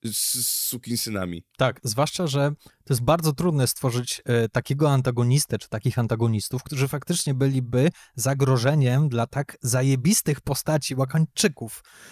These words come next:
Speaker 2: ponieważ oni są nie do przebicia, są nie do zniszczenia. E,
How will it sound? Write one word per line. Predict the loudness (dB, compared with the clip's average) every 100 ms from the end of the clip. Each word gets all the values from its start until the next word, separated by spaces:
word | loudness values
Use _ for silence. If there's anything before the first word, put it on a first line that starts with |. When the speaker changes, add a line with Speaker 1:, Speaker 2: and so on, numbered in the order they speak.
| -20 -14
Speaker 2:
ponieważ | -2 2 2 2
oni | 2 4 4
są | 2 0 -4 -8 -6
nie | -2 0
do | 0
przebicia, | 0 -2 0 0 0
są | 0 2
nie | 4
do | 4 4
zniszczenia. | 2 2 2 2 2 0 -6 -20 -20 -8 0
E, | 2 2